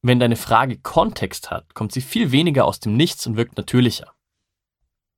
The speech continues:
Wenn du Angst hast, deine Frage könnte nach einer Date-Anfrage klingen und du das gar nicht möchtest, dann lade die andere Person zu etwas ein, bei dem mehrere Leute dabei sind. Also in diesem Szenario zum Beispiel:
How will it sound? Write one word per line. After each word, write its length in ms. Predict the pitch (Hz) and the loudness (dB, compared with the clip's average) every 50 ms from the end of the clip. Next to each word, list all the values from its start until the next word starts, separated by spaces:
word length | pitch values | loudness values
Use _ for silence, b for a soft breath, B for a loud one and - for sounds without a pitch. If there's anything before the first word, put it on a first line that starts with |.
| _ b b b b b b b b b b b b b | _ b b b b b b b b b b b b b
Wenn 220 | - 123 120 - 131 | -8 -2 2 2 2
du 80 | 131 | 4
Angst 380 | - 139 165 202 - - - - | 4 2 2 2 -2 -6 -6 -6
hast, 220 | 101 87 - - | -6 -6 -6 -6
deine 120 | 104 101 95 | -6 -6 -6
Frage 400 | - - 104 104 123 147 151 143 | -2 2 4 4 4 4 0 -2
könnte 260 | - 127 117 - 120 | -4 -4 -4 -2 -4
nach 140 | 107 104 - | -4 -4 -4
einer 200 | 95 101 101 101 | -4 -4 -4 -2
Date-Anfrage 760 | 104 - 110 143 175 - - 98 95 - - 85 98 95 92 | 0 2 2 2 2 0 -4 -8 -8 -6 -8 -8 -8 -10 -12
klingen 320 | - - 101 107 127 139 | -10 -6 -4 -4 -4 -4
und 140 | 120 127 - | -6 -6 -6
du 40 | 131 | -4
das 160 | 135 131 - | -6 -2 0
gar 100 | 123 117 | 0 0
nicht 140 | 117 - 113 | 0 0 0
möchtest, 600 | 110 127 180 208 - - - 107 - - - - | 2 2 2 0 -2 -4 -4 -4 -4 -6 -6 -6
dann 80 | 139 135 | 0 2
lade 220 | 135 156 175 160 | 2 2 2 0
die 120 | 143 - | -2 -2
andere 240 | - 131 165 170 160 | -2 -2 -2 -2 -4
Person 320 | 143 127 117 107 117 131 135 | -4 -4 -2 0 0 0 -2
zu 100 | - - | -2 -4
etwas 300 | 104 - - - - - | -6 -4 -4 -6 -6 -4
ein, 220 | - - 113 135 | -2 -2 0 0
bei 80 | 135 123 | -2 -2
dem 180 | 117 117 113 110 | -2 -2 0 2
mehrere 380 | 110 123 139 131 120 104 98 | 2 4 4 2 0 -4 -6
Leute 280 | 95 95 - - - - | -6 -8 -10 -12 -14 -16
dabei 280 | - - - - - | -16 -16 -16 -16 -16
sind. 300 | - - - - 135 - _ _ _ _ _ | -16 -16 -18 -18 -18 -20 _ _ _ _ _
Also 200 | 98 104 95 107 | -4 -4 -2 -2
in 80 | 98 | 0
diesem 220 | 101 117 120 151 135 | 0 0 2 2 0
Szenario 400 | - 127 123 127 135 139 143 139 | 0 2 2 2 4 2 2 -2
zum 160 | - - 143 | -2 0 2
Beispiel: 460 | 131 127 143 147 - - 170 185 208 | 2 2 2 2 0 -2 -2 -2 -4